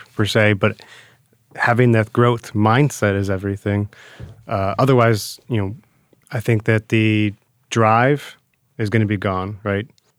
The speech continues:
That's why even in the interview process, they're, they're asking what's next, right? They wanna know what the future is. I think they're asking,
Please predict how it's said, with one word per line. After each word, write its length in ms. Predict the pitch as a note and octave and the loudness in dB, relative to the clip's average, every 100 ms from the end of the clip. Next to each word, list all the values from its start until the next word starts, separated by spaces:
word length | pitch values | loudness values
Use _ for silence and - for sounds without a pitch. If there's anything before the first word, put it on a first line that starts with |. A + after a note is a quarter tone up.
| _ - | _ -4
That's 180 | A#2 | -2
why 160 | A#2+ A2+ | 2 2
even 240 | A2+ C3+ | 4 4
in 80 | C3 | 4
the 100 | A2+ | 4
interview 280 | B2+ A#2 A2+ | 2 2 2
process, 720 | A2 G#2+ G#2 - G#2+ - - _ | 2 0 0 -2 -4 -6 -18 _
they're, 340 | G#2 G2 G2 | -4 -2 -4
they're 260 | G2+ A2 G2 | -6 -6 -2
asking 600 | A2 A#2 - A2+ G#2+ A2 _ _ - | 0 -2 -2 0 0 -4 _ _ -2
what's 300 | A2+ A2+ - | 0 0 -4
next, 340 | G2+ G2 - | -4 -6 -6
right? 160 | G#2 G#2 | -4 -2
They 80 | |
wanna 240 | A2 B2 A#2+ | 2 2 4
know 240 | A2+ A2 | 4 2
what 200 | G#2+ G#2+ | 0 -2
the 80 | A2 | -6
future 460 | - F3 - F#2 F2 | -2 -2 -2 -4 -4
is. 240 | F#2+ - - _ - | -6 -14 -20 _ 0
I 80 | C3 | 2
think 160 | D#3 | 4
they're 120 | E3+ | 4
asking, 480 | B2+ C#3 - D3+ C#3 | 4 2 2 0 0